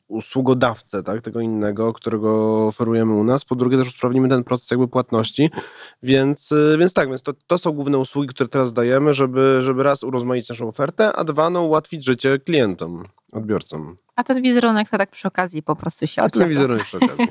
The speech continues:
Speaker 2: <laughs> Okej, tutaj, y, no, banki w Polsce akurat sięgnęły po innowacje w sumie dosyć wcześnie, tak? Bo to były w sumie oprócz tych firm telekomunikacyjnych jedne z pierwszych organizacji, które po innowacje wyszły i można powiedzieć, że są innowacyjne.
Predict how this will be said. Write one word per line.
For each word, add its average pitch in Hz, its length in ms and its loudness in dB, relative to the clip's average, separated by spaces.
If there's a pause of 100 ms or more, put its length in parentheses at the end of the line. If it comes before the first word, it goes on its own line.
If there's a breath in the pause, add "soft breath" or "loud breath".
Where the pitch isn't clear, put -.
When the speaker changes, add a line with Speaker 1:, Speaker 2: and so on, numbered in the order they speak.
(300 loud breath)
Speaker 2:
<laughs> - 280 -14
Okej, 214 340 -2
tutaj, 208 340 0
y, 190 420 2
no, 190 80 0
banki 208 400 -4
w - 40 -16
Polsce 233 320 0
akurat 214 320 -2
sięgnęły 202 280 4
po 202 80 2
innowacje 202 440 0
w - 40 -6
sumie 202 160 2
dosyć 190 300 -4
wcześnie, 175 380 -2
tak? 190 200 0
Bo 190 80 -2
to 180 100 0
były 185 260 2
w 190 60 -6
sumie 196 280 0
oprócz 180 200 -8
tych - 180 -6
firm 196 220 -2
telekomunikacyjnych 185 840 -2
jedne 180 180 -4
z - 60 -10
pierwszych 185 340 -2
organizacji, 180 580 -2
które 185 320 0
po 170 260 0
innowacje 175 500 -2
wyszły 175 640 0
i 175 400 -4
można 180 200 -2
powiedzieć, 175 220 -6
że 180 120 0
są 208 220 0
innowacyjne. 180 720 -2